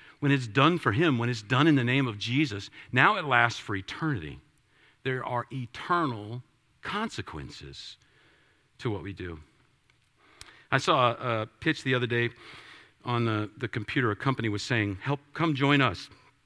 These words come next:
Help us change the world." And I thought, "Well, that's a good cause."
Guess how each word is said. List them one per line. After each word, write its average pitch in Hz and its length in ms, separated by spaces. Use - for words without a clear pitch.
Help 143 280
us 196 160
change 135 460
the 123 100
world." 90 380
And 131 100
I 127 80
thought, 160 160
"Well, 156 80
that's 196 200
a 151 40
good 95 260
cause." - 540